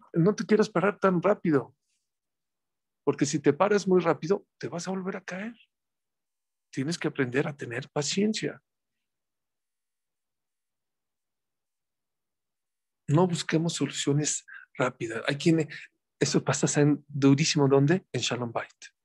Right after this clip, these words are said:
En Shalom Bait. "Bueno, ya me enojé, ya me conté". Oye, espérate, no se puede arreglar de un día para otro.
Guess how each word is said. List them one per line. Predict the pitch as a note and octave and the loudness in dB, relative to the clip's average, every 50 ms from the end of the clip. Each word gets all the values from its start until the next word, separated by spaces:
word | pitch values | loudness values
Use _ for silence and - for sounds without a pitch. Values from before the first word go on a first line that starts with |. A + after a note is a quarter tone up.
| _ _ _ _ _ _ _ _ _ | _ _ _ _ _ _ _ _ _
En | - C#3+ | -10 -8
Shalom | C#3+ - D3+ D#3 D3+ D3+ D#3+ | -6 -4 -4 -4 -4 -6 -6
Bait. | D#3+ D3+ C#3 C#3+ C#3+ - _ - _ _ _ _ _ _ _ _ _ _ _ _ _ _ _ _ - | -6 -6 -8 -8 -12 -16 _ -20 _ _ _ _ _ _ _ _ _ _ _ _ _ _ _ _ 2
"Bueno, | A3 G#3+ G3+ F#3+ | 2 2 4 4
ya | G3 G#3+ | 4 4
me | G#3 G#3 | 2 0
enojé, | F3+ - - G#3+ G#3+ G3 | 0 0 0 0 0 0
ya | G3+ | -2
me | G3 G#3 | -4 -2
conté". | G3 G#3 E3+ G#3+ G#3+ F#3 - _ - - _ | -2 0 0 0 0 -2 -4 _ -20 -18 _
Oye, | - F3+ G3+ G3+ F#3 - _ _ _ _ _ _ _ _ _ _ | -6 -4 -2 -2 -2 -4 _ _ _ _ _ _ _ _ _ _
espérate, | - - - - G#3+ A#3+ A#3+ - - C#3 - - | -16 -6 0 0 0 0 0 0 -2 -2 -2 0
no | - C#3+ E3+ F3 | 2 4 4 4
se | E3+ - A3 | 4 4 2
puede | E3+ - G#3+ A#3 A#3+ | 2 2 4 4 4
arreglar | A3+ G#3+ F#3+ F#3+ F3 F#3+ F#3 | 4 2 0 0 0 0 2
de | G3+ | 2
un | G#3+ G#3 | 4 6
día | G#3 A3 A3 | 4 4 2
para | - F#3 F#3 | 2 -2 -2
otro. | A3 A3 - A#3 A#3 A3 G3+ D#3+ C#3 - | -2 0 0 2 2 2 2 2 -2 -6